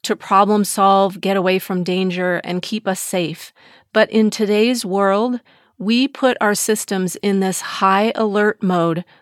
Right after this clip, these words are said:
multiple times a day. It's like a tiger is chasing us,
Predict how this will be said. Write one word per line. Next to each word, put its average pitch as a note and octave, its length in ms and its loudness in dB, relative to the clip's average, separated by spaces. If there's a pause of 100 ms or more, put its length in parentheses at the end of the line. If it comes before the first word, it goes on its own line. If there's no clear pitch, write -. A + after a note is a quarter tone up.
(100)
multiple A3+ 580 2
times G3 460 -2
a F#3 100 -6
day. E3+ 420 -2 (680)
It's - 200 0
like A3 300 2
a G3 80 -4
tiger G#3+ 500 0
is G3 220 -2
chasing G#3+ 580 0
us, D#3+ 340 -4